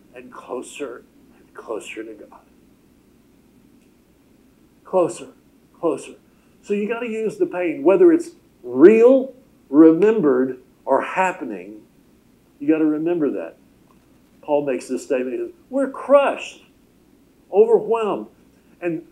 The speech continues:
saw how powerless we were to help ourselves." That's how I felt. I'm going like, "God, I will do this again. I don't want to do it. I don't want to go through that pain again." He says, "We don't know how to help ourselves."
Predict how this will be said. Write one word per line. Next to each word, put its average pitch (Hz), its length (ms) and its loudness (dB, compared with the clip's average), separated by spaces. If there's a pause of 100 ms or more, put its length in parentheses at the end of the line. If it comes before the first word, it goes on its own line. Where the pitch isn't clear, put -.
(280)
saw 220 420 -2
how 180 280 -6
powerless 208 920 -2
we 180 220 0
were 170 380 4
to 139 120 -8
help 147 300 -8
ourselves." 113 460 -12
That's 208 260 -12
how 190 200 -16
I 196 100 -10
felt. 190 220 -12 (120)
I'm 240 100 -4
going 233 200 2
like, 185 160 -4
"God, 190 260 -8
I 170 120 -2
will 185 160 6
do 196 180 2
this 190 200 -2
again. 180 240 -2
I 143 120 -4
don't 151 180 -2
want 190 200 -2
to 156 60 8
do 135 200 2
it. 127 100 -8 (600)
I 131 80 -4
don't 185 260 4
want 190 180 2
to 175 60 4
go 160 160 4
through 151 140 0
that 139 160 -2
pain 131 180 -10
again." 107 340 -12 (3000)
He - 60 -20
says, - 200 -8
"We 196 120 -6
don't 226 140 -2
know 202 80 -4
how 180 100 -4
to 165 100 -6
help 190 200 -2
ourselves." 127 360 -6